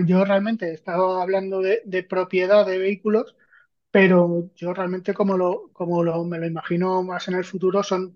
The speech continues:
vehículos compartidos autónomos en el futuro, es decir, como una suerte de, de ascensores que te llevan de un sitio a otro de forma automática. Tú pillas el ascensor, sabes dónde va, del piso tres al cuatro, y el ascensor cuando pasa por tu piso, pues te recoge y te lleva al otro.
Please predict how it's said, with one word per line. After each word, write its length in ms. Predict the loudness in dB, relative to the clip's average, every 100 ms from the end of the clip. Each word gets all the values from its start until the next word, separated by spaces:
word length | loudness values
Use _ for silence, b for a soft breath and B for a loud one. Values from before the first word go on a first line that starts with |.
| _ -8
vehículos 480 | -4 -2 0 0
compartidos 800 | 0 -2 -2 -4 0 0 0 -6 _ -2
autónomos 560 | -2 0 -2 -2 -2
en 80 | -8
el 80 | -8
futuro, 320 | -4 0 0
es 100 | 0
decir, 240 | -2 -4 -2
como 180 | 0
una 160 | 2 2
suerte 320 | 2 2 2
de, 260 | 4 2 2
de 120 | 0
ascensores 920 | 2 0 -2 -4 0 2 2 0 -6 _ _ _
que 100 | -8
te 100 | 0
llevan 260 | 0 0
de 200 | 0 -2 -4
un 180 | -8 -6
sitio 280 | -2 4
a 60 | 4
otro 360 | 4 2 -2 B B _
de 80 | -8
forma 300 | -2 0 2
automática. 580 | 0 -2 -4 -4 -8 -8
Tú 240 | -10 -8
pillas 300 | 0 2 2
el 80 | 2
ascensor, 580 | 2 0 0 2 2 2 _ _
sabes 360 | 0 2 2
dónde 260 | 2 0 0
va, 160 | 0 0
del 220 | -6 -10
piso 280 | -4 -4 -2
tres 200 | 0 0
al 160 | 0
cuatro, 420 | 0 0 -4 -6 -8
y 120 | -8
el 100 | -8
ascensor 480 | -10 -10 0 0 0
cuando 340 | -2 -2 0
pasa 280 | 0 0 -2
por 120 | -2
tu 120 | -2
piso, 360 | -6 -2 -2 -2
pues 120 | -6
te 100 | -4
recoge 400 | -2 -2 0 0
y 80 | -2
te 100 | -2
lleva 180 | -2 -2
al 60 | -4
otro. 240 | -8